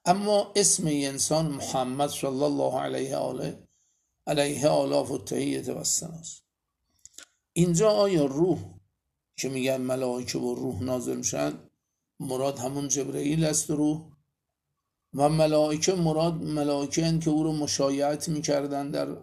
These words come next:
وحی، کما اینکه عرض شده است که در نزول بعضی آیات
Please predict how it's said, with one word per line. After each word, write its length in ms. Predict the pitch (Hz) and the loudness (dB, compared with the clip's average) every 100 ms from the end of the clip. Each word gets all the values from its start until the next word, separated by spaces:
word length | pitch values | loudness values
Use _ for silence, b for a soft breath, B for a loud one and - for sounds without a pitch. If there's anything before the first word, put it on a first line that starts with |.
| - | -10
وحی، 540 | 147 156 143 - - - _ _ _ _ - | -4 -4 -4 -6 -10 -12 _ _ _ _ -4
کما 280 | 143 147 | 0 0
اینکه 240 | 147 143 143 | -2 0 0
عرض 200 | 143 135 | 0 0
شده 280 | - 139 143 | 0 0 -2
است 220 | 143 - | -2 -2
که 240 | 139 165 - _ _ _ _ _ - | -4 -4 -12 _ _ _ _ _ -8
در 200 | 165 147 | -4 -2
نزول 480 | 139 135 127 160 156 | -2 -2 2 2 2
بعضی 380 | 143 135 131 135 | 0 0 -2 -2
آیات 800 | 139 135 151 135 139 160 165 | -2 -4 -2 0 2 2 0